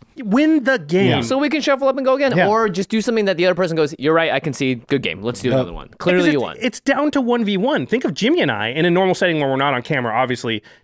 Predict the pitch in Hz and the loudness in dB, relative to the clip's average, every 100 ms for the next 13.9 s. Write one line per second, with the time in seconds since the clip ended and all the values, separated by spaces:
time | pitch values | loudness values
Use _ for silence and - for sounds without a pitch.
0 | - 180 202 165 156 143 143 123 - 196 | -2 2 2 2 2 0 0 -2 0 0
1 | 160 131 123 127 - 135 127 - 160 175 | 2 2 2 0 -4 -4 -2 -2 0 0
2 | 147 175 190 147 151 143 135 120 196 196 | 2 2 2 0 0 0 -2 -4 0 2
3 | 120 - - 147 131 175 214 - 175 139 | 0 -4 -8 -6 -2 -2 0 -2 0 0
4 | 139 139 127 117 190 131 120 - - _ | 0 0 -4 -2 -2 0 -2 -2 -10 _
5 | _ 185 151 - _ _ _ 151 175 160 | _ 2 2 -2 _ _ _ -2 -2 -2
6 | - - - 139 143 123 147 151 98 92 | -8 -14 -10 -2 -2 0 0 0 -4 -4
7 | 107 82 - _ 156 180 202 156 160 147 | -4 -4 -8 _ -2 0 -2 -2 -2 0
8 | 151 131 165 110 113 113 185 202 175 - | -2 0 0 0 -2 -2 0 2 0 0
9 | 160 151 127 120 170 165 147 127 127 131 | 0 0 -4 -2 0 2 0 0 -2 -2
10 | - - 185 - 220 220 214 240 - 143 | -8 -4 -4 -2 0 0 0 -2 -2 -2
11 | 160 151 127 127 135 165 190 185 147 165 | 0 0 0 0 0 2 2 4 4 2
12 | 170 139 139 165 - - _ _ 156 147 | 2 0 0 -2 -6 -18 _ _ -2 2
13 | 160 147 160 - 156 - 135 127 120 | 0 2 0 0 -2 0 0 0 -2